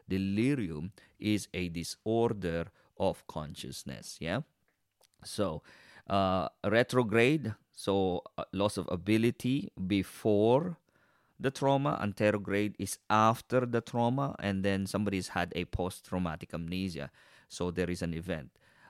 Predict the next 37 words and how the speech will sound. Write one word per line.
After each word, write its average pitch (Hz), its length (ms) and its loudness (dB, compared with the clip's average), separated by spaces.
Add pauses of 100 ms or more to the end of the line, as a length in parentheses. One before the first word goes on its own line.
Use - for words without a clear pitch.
(100)
Uh, 80 560 -4
then 87 580 -6
you 107 200 -6
get 165 280 -8
this 151 280 -6
from 107 440 -4
the 101 120 -2
trauma. 110 580 -2
It 92 120 -6 (140)
doesn't 180 320 -6
necessarily 110 800 -2
have 110 560 -4
to - 80 -8
be 87 480 -6 (100)
physical 110 500 -2
trauma. 92 540 -2 (920)
Um, 87 400 0
say 90 220 -6
somebody 101 340 0
has 85 160 -4
had 92 400 0 (100)
a 87 280 -2
heart 95 420 -2
attack 95 420 -2
and 82 100 -8
they've 80 140 -6
had 85 240 -6
some 78 240 -8
downtime, 92 640 -2
so - 80 -8
you 78 80 -6
would 82 120 -8
have 87 220 -6
a - 80 -10
hypoxic - 720 -10
brain 85 280 -2
injury, 98 480 2